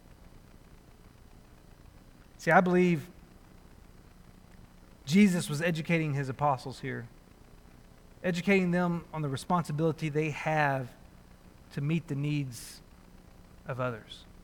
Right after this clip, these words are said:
'Cause when you get to the book of Acts, that's exactly what they do.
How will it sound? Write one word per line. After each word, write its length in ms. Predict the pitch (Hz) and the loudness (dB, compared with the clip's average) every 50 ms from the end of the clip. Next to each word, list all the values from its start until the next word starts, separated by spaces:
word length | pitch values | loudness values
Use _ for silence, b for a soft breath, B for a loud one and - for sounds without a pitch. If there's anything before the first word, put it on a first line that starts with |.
| - - - - - - - - - - - - - - - - - - - - - - - | -20 -20 -20 -20 -20 -20 -20 -20 -20 -20 -20 -20 -20 -20 -20 -20 -20 -20 -20 -20 -20 -20 -20
'Cause 140 | - - 135 | -16 -10 -8
when 100 | 123 135 | -6 -4
you 60 | 135 | -4
get 180 | 131 151 143 - | -4 -6 -8 -8
to 60 | - | -10
the 120 | 131 127 | -12 -8
book 180 | 131 151 156 - | -6 -6 -4 -4
of 100 | 135 117 | -2 0
Acts, 480 | 139 156 165 139 104 - - - - - | 2 2 2 2 0 -6 -16 -18 -16 -14
that's 200 | - 123 - - | -14 -14 -14 -14
exactly 360 | 135 - - - - - - | -16 -16 -16 -16 -18 -16 -14
what 160 | 143 135 - | -12 -12 -12
they 100 | - 120 | -14 -16
do. 220 | 117 127 85 - | -14 -12 -12 -12